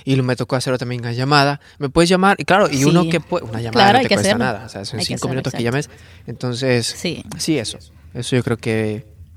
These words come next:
Speaker 1: me
Speaker 2: Y hay
Speaker 1: imagino
Speaker 2: que seguir
Speaker 1: que
Speaker 2: haciéndolo, aunque cuando pase la pandemia, incluso
Speaker 1: Exacto.
Speaker 2: cuando estemos otra vez en lo normal, seguir
Speaker 1: Exacto,
Speaker 2: haciendo
Speaker 1: exactamente.
Speaker 2: ese acto.
Speaker 1: Siguiente pregunta, ¿cuál es el mayor logro que has conseguido en este año?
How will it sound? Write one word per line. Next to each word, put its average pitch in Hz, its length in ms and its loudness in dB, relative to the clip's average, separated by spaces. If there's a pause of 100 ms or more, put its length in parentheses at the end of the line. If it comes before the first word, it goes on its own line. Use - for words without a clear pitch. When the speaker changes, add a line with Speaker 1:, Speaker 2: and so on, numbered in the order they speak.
(380)
Speaker 1:
me - 60 -6
Speaker 2:
Y - 20 0
hay 117 60 0
Speaker 1:
imagino 214 180 6
Speaker 2:
que 233 80 8
seguir 233 180 8
Speaker 1:
que 226 60 10
Speaker 2:
haciéndolo, 175 400 4
aunque 185 360 0
cuando 208 220 6
pase 220 200 6
la 262 100 6
pandemia, 247 340 8
incluso 262 400 2
Speaker 1:
Exacto. 254 80 2
Speaker 2:
cuando 196 180 4
estemos 220 340 6
otra 240 180 6
vez 247 100 6
en 226 60 6
lo 220 80 6
normal, 220 320 4
seguir 190 240 2
Speaker 1:
Exacto, 196 100 2
Speaker 2:
haciendo 196 320 4
Speaker 1:
exactamente. 117 460 -2 (420)
Speaker 2:
ese 190 220 2
acto. 175 360 -2 (640)
Speaker 1:
Siguiente 160 360 -2
pregunta, 131 500 2 (120)
¿cuál 156 180 10
es 180 160 4
el 165 120 6
mayor 147 580 2 (180)
logro 135 320 6
que - 80 -4
has 127 120 0
conseguido 123 500 -2
en 110 60 -8
este 110 280 -10
año? - 220 -16